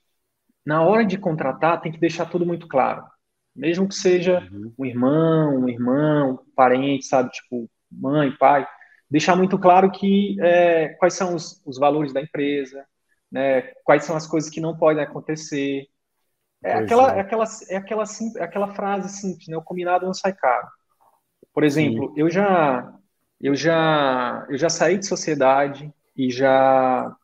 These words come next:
Speaker 1: tive que desfazer, tive que, é, não, não demitir, né? Mas tive que desfazer a sociedade, tive que até demitir também, não demitir, mas a gente consensuou o seguinte, que o nosso relacionamento pessoal era muito superior ao relacionamento,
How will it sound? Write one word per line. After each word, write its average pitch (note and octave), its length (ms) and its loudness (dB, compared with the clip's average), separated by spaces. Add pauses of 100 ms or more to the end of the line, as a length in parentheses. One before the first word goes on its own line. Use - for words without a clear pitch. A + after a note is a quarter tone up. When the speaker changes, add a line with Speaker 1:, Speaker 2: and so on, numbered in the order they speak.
Speaker 1:
tive D#3 300 2
que F#3+ 160 -2
desfazer, C3 880 0 (400)
tive D#3+ 180 -6
que, F#3 320 0 (460)
é, - 220 -6
não, E3 240 0
não G#3 220 4
demitir, G3 640 2
né? D3+ 140 2
Mas D#3+ 380 0
tive - 220 -14
que G#3 100 0
desfazer F3 300 4
a - 20 0
sociedade, E3 800 0
tive D3 140 -8
que - 220 -18
até - 240 0
demitir A3 500 -4
também, F3 320 -2
não A#3 180 -4
demitir, C4 380 -4
mas F#3+ 200 -2 (340)
a - 60 -4
gente G3+ 260 0
consensuou A3+ 640 4
o A3 40 -2
seguinte, E3 560 -6 (680)
que F#3+ 100 -2
o F3+ 60 4
nosso G#3 420 4
relacionamento F3+ 680 0
pessoal D#3+ 840 0
era E3 200 -6
muito E3+ 400 -2
superior F3 640 0
ao E3 160 -4
relacionamento, E3+ 840 -10